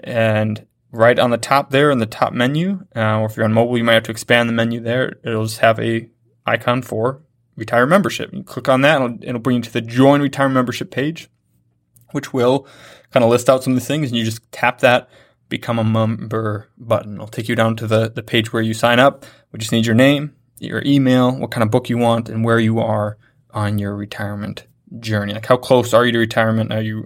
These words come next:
almost there? Are you past retirement? You got a ways to go yet? Um, just so we can, you know, know a little bit about you and, and where you're coming from, and a little bit about our audience. Um,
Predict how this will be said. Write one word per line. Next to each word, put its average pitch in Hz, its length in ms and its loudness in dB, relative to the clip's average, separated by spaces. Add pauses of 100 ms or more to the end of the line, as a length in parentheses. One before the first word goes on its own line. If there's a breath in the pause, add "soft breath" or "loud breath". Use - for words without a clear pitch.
almost 117 280 0
there? 117 360 6
Are 113 40 4
you 110 200 -2
past - 360 -2
retirement? 113 520 -4
You 113 100 -4
got 113 100 4
a 117 40 0
ways 113 240 -4
to 113 80 -4
go 110 240 0
yet? 104 240 -6 (500 soft breath)
Um, 104 400 -6
just 120 200 -4
so 117 120 0
we 113 120 0
can, 110 300 -6 (800)
you 123 160 -12
know, 110 160 -6
know 120 180 6
a 123 40 2
little 117 160 2
bit 117 100 6
about 113 380 4
you 117 160 2 (160)
and, 107 260 -6
and 113 140 -10
where 110 100 -2
you're 110 80 -2
coming 113 220 -4
from, 113 180 0
and 110 40 0
a - 20 -2
little 113 140 -4
bit 110 120 -2
about 110 160 0
our 117 140 -2
audience. 110 500 -2 (500)
Um, 101 420 -6